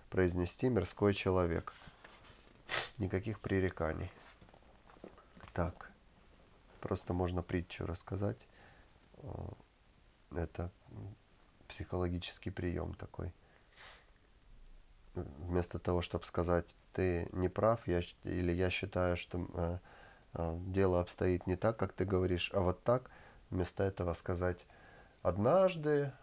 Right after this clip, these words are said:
э, жил пастух, который пас коров, и этот пастух поступил вот так и вот так и вот так», и провести аналогию, и в конце сказать: «В то время этим пастухом был я».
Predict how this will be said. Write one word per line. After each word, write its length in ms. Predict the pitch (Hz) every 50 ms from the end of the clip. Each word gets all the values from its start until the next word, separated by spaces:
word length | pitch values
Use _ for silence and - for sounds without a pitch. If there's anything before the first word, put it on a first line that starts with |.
| - - -
э, 340 | - 101 98 95 95 95 95 101 101 - - - _ _ - _ - - - - - - - - -
жил 540 | 98 92 98 117 135 139 131 113 104 101 104 - - - _ _ - - - - - - - - - - - - - - - - - - - - - - - - -
пастух, 680 | 107 104 101 - - - 160 180 185 - - - - -
который 420 | 110 104 - - 110 110 107 101
пас 320 | 101 - 110 107 104 - -
коров, 420 | - 98 101 123 156 165 - -
и 120 | - 107
этот 260 | 113 117 110 104 92 -
пастух 480 | - - 95 - - - - 165 170
поступил 540 | - - 110 - - - 117 - 110 107 101
вот 180 | 98 98 98 -
так 240 | - 101 95 -
и 40 | -
вот 180 | 92 92 90 -
так 260 | - 92 87 - -
и 20 |
вот 200 | 90 90 92 -
так», 260 | - 156 165 185 - -
и 60 | 113
провести 480 | - - - 104 104 101 - - -
аналогию, 640 | 107 98 92 98 95 98 113 147 160 151 147 139 139 139 - - - - - - - - -
и 60 | -
в 80 | - -
конце 320 | - 98 95 92 - 101
сказать: 400 | 98 - - 95 92 98 98 98
«В 80 | - -
то 140 | - 151 175
время 320 | 170 170 165 160 151 151 143
этим 260 | 139 139 - 127 120
пастухом 600 | - 120 - - - 117 - - 120 113 110 98
был 200 | 101 107 113 110
я». 300 | 95 85 82 76 73